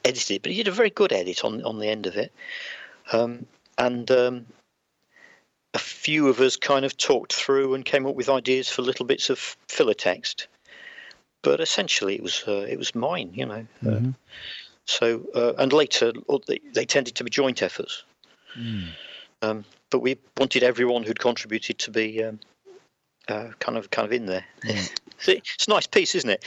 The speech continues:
Speaker 2: It is.
Speaker 1: It, actually, for years afterwards, we took a pho-, we took a copy of that, and as people were, um, uh, uh, let's say,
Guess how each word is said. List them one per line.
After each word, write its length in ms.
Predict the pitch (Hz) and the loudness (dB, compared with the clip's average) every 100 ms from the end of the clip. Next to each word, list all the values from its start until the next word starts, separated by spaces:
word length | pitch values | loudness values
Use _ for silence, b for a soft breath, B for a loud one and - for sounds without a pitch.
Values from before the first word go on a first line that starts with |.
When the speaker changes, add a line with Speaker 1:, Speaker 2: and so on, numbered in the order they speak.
| B | B
Speaker 2:
It 100 | 180 | 2
is. 200 | 247 127 | 4 2
Speaker 1:
It, 140 | - | 2
actually, 200 | - 180 | 0 0
for 80 | - 220 | -2 2
years 180 | 233 160 | 4 4
afterwards, 520 | 175 - 117 98 - | 2 0 0 0 -4
we 40 | 131 | -8
took 200 | 214 - | -6 0
a 20 | |
pho-, 220 | 170 - | 2 2
we 80 | 156 | 0
took 160 | 226 - | -2 -2
a 40 | |
copy 280 | - 160 120 | 0 2 2
of 100 | 95 | 0
that, 200 | - - _ - | -2 -4 _ -4
and 100 | 117 | -4
as 120 | 156 - | -2 -4
people 380 | 190 180 - | -6 -6 -8
were, 340 | 127 117 113 113 | -2 0 4 2
um, 120 | 113 | 2
uh, 220 | 113 107 - - | 2 2 0 -6
uh, 220 | 113 110 104 - 123 - | -2 -2 -4 -12 -14 -8
let's 160 | 117 - | -4 -2
say, 180 | 110 | -2